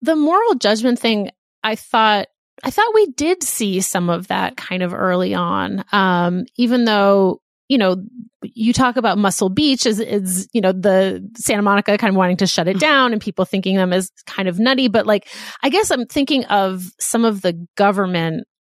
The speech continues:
stuff that did seem to have this perspective of, like, improving the populace.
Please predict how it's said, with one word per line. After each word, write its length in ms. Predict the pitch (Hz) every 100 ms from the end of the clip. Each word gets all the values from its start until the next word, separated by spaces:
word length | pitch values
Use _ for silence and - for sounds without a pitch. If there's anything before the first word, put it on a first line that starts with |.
| _
stuff 840 | - - - - 170 165 175 - -
that 340 | 175 160 165 - 196 _ _ - - _ _ -
did 220 | 277 214
seem 600 | - - 254 240 233 220
to 120 | 226
have 540 | 165 175 180 185 185 180
this 500 | 165 170 - - - - - -
perspective 680 | - 220 - 202 - - 196
of, 160 | 196 175
like, 320 | 170 170 180 -
improving 680 | 202 185 - 202 180 190
the 80 | 180
populace. 960 | - - - 226 262 294 320 - -